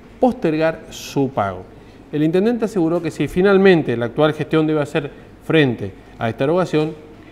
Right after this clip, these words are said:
y si el gobierno provincial aplica retenciones a la coparticipación, habría serias dificultades para afrontar diversos pagos, entre ellos el de los sueldos de los trabajadores municipales. La disputa por los fondos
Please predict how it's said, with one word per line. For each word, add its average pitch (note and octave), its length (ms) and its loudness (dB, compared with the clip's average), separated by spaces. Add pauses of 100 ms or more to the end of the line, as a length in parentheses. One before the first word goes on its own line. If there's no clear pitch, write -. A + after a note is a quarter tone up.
(200)
y E3 60 -2
si G3+ 100 -4
el F#3 60 4
gobierno G3+ 320 6
provincial F3+ 460 2
aplica D3+ 400 -4
retenciones C3 580 -4
a B2+ 60 -6
la A#2 100 -6
coparticipación, C#3+ 880 -4 (380)
habría D3+ 280 2
serias E3+ 520 2
dificultades C3 520 -4
para D3+ 260 -2
afrontar B2 440 -6 (300)
diversos D3+ 340 0
pagos, G#2+ 440 -4 (100)
entre D#3+ 340 -2
ellos C#3+ 240 -4 (380)
el F3 160 -2
de D3 100 0
los C#3 380 -2
sueldos C3 680 -6
de C3 140 -6
los B2 160 -6
trabajadores A#2 480 -4
municipales. G#2+ 760 -10 (1400)
La C#3 440 2
disputa C#3+ 720 0 (240)
por B2 220 2
los B2 240 -2
fondos D#3 480 -2